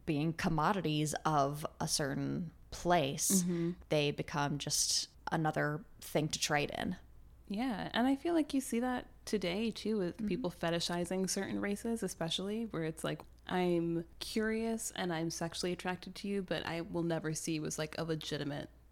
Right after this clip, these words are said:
Speaker 2: life partner."
Speaker 1: Mm-hmm.
Speaker 2: There's still that exoticization and fetishization that happens with anyone who's not white.
Speaker 1: Right. Yeah, we have been socialized to associate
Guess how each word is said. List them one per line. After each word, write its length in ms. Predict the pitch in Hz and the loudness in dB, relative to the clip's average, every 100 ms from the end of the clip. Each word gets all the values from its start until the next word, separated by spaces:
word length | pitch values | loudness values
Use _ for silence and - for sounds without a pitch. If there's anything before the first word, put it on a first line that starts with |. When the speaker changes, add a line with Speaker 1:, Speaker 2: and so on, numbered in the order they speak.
| - 160 | -12 -6
Speaker 2:
life 340 | 147 127 - | -4 -4 -6
partner." 420 | - - - - - - 180 | -10 -8 -8 -8 -12 -6 -6
Speaker 1:
Mm-hmm. 280 | 156 202 247 | -4 -6 -2
Speaker 2:
There's 180 | 214 208 | 2 2
still 280 | - 202 202 | 0 0 0
that 280 | 190 170 - - - | 0 -2 -6 -10 -2
exoticization 880 | 185 - 170 170 - 170 156 - 160 | -2 2 2 2 0 0 0 2 2
and 260 | 151 156 - | 2 -2 -2
fetishization 720 | 165 160 170 165 160 - - | -2 -2 -2 0 0 -2 -2
that 280 | 98 92 - - | 0 0 -4 -8
happens 540 | 190 - - 92 185 - | -4 -2 -2 -2 -4 -4
with 240 | - - - - | -2 -2 -2 -4
anyone 460 | - 165 156 85 170 | 2 2 2 0 0
who's 200 | 170 - | 0 -2
not 260 | 160 - - | -4 -4 -4
white. 300 | 90 82 - - - - | -2 -4 -6 -14 -16 -8
Speaker 1:
Right. 340 | 151 143 - - - | -6 -4 -8 -12 -10
Yeah, 260 | 180 214 160 | 0 2 4
we 360 | 160 151 151 - - - - | 0 -2 -4 -8 -16 -12 -4
have 380 | 170 170 160 - | 2 2 2 0
been 360 | 156 147 147 | 0 0 -2
socialized 880 | 147 - 143 151 165 151 143 147 - | 0 2 2 0 0 0 0 0 -4
to 120 | 143 | -4
associate 800 | 143 - 143 143 151 143 139 - | -2 0 0 0 0 -2 -2 -6